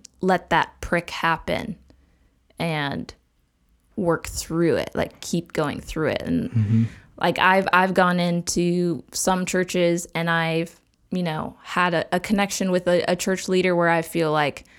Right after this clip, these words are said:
Speaker 1: you know, I think this person wants to have this conversation, and I feel like that willingness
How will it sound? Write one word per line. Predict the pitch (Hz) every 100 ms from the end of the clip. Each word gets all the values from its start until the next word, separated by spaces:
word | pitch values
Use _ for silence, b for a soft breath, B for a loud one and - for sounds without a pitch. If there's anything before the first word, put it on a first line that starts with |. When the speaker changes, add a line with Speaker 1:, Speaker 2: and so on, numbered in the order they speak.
| b b b b
Speaker 1:
you | 190
know, | 190
I | 156 180
think | - 220 214 - _ _ 156 - _
this | 190 180
person | - 180 170 175 170 165 156 - _ _ _ _ _ -
wants | 180 202 277 - -
to | 180
have | 143 -
this | 156 -
conversation, | - 165 156 - 156 160 160 165 180 - _ _ _ _ _ _ _
and | 185 185
I | 175
feel | 170 180 180
like | 160 151 - - - _ _
that | 180 113
willingness | 175 180 180 175 170 165 -